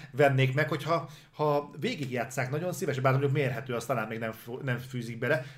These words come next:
de akkor is. Tehát ezek, ezeket nagyon könnyen lehet tovább kommunikálni.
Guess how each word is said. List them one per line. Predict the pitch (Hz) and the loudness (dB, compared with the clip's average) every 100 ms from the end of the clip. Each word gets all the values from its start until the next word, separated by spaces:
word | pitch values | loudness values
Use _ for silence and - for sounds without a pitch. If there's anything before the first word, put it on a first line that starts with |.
| - - | -8 0
de | |
akkor | 240 - 120 107 | 0 0 -6 -6
is. | - - - _ | -10 -14 -20 _
Tehát | 120 139 135 - | 4 4 2 -2
ezek, | 180 226 220 - - - - | 2 4 2 0 -14 -20 -8
ezeket | 156 175 160 | -4 -2 -2
nagyon | 247 135 | 0 0
könnyen | 139 131 | 2 2
lehet | 120 117 | 2 0
tovább | 127 113 120 | 2 0 0
kommunikálni. | 123 117 113 - 107 98 | -4 -6 -8 -6 -6 -8